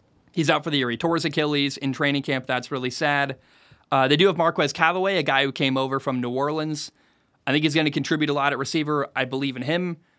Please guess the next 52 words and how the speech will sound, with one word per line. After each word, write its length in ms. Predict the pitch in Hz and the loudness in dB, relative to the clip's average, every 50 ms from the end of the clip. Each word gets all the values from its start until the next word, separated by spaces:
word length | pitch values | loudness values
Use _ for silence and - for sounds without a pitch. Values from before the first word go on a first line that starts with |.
| _ _ _ _ _ - _ _ _ _ _ _ | _ _ _ _ _ -20 _ _ _ _ _ _
Uh, 240 | 131 123 123 123 120 | 0 0 0 0 0
they 100 | 135 139 | 0 0
drafted 380 | 139 175 156 160 160 - 165 | 2 4 2 2 2 0 -2
a 40 | 156 | -2
stud 300 | 147 - - 185 170 156 | -4 0 0 0 0 2
tight 160 | 147 156 151 | 2 2 2
end, 160 | 165 165 156 123 | 2 2 0 2
Greg 240 | 143 156 156 143 | 2 0 0 4
Dulcich, 440 | 123 143 151 160 - - 190 170 - - | 2 2 2 2 0 0 -2 -2 -2 -2
out 160 | - 139 139 135 | -2 0 0 0
of 100 | 127 127 | -2 -2
U 140 | 135 143 | -2 -2
C 200 | 147 143 - 151 | -2 0 0 0
L 140 | 139 131 139 | 0 0 0
A. 280 | 139 147 151 151 147 151 _ _ _ _ _ _ _ _ _ _ _ _ _ _ _ _ | 0 0 -2 -2 -4 _ _ _ _ _ _ _ _ _ _ _ _ _ _ _ _ _
This 160 | 156 147 - | -2 0 0
guy's 260 | - 123 117 113 113 | 0 0 0 -2 -6
a 60 | - | -12
freak, 320 | - - - 113 110 - - | -14 -12 -12 -12 -12 -8 -8
man. 140 | 117 110 117 | -4 -2 0
I 40 | |
watched 320 | 131 147 143 147 147 - - | 0 2 0 0 0 -2 -4
him 80 | 139 | -4
play 160 | 127 - 139 135 | 0 0 0 0
live 580 | 127 127 127 131 139 139 143 147 139 - - - | 0 0 2 2 4 2 2 0 -4 -8 -16 -6
i-, 60 | - 135 | -6 -6
in 340 | 131 127 135 131 127 123 | -4 -2 -4 -4 -2 -4
the 60 | 123 123 | -4 -6
Shrine 320 | - - 143 139 143 139 | -2 0 0 0 0 -2
Bowl 140 | 139 135 127 | -2 -4 -4
at 60 | 120 | -2
Vegas. 480 | 127 139 147 147 147 143 143 - - - - - | 0 -2 0 0 0 -2 -4 -6 -12 -14 -10 -4
I 140 | 131 131 131 | -2 0 0
have 140 | 131 131 127 | 0 -2 -4
seen, 480 | - - 151 143 139 139 139 135 127 - _ _ _ _ _ _ _ _ _ _ _ - | -4 -2 -2 0 0 0 0 -2 -4 -6 _ _ _ _ _ _ _ _ _ _ _ 0
man, 160 | 135 131 127 | 2 2 4
I 80 | 143 | 2
think 240 | 156 160 - - 160 | 2 0 -4 -6 -2
Greg 220 | 143 170 196 190 143 | 2 2 2 4 4
Dulcich 420 | 165 160 160 - - 156 131 - | 2 2 2 2 -2 -4 -4 -4
is 80 | 135 117 | -2 -2
just 180 | 135 131 - | -2 -2 -2
amazing. 520 | 127 120 120 131 135 131 139 135 135 135 - | -4 -2 -2 -2 -2 -2 -4 -4 -4 -6 -6
I 80 | 131 127 | -6 -4
can't 220 | - 147 127 127 | -2 -2 -2 -2
wait 60 | 131 | -2
to 80 | 123 123 | -2 -2
watch 220 | 127 123 127 123 | -2 -2 -2 -2
him 120 | - 127 123 | -4 -6 -4
play 160 | 139 127 120 | -4 -2 -2
in 80 | 120 | -2
Denver. 400 | 120 127 131 135 127 135 131 123 | -2 -2 -2 -2 -2 -4 -6 -6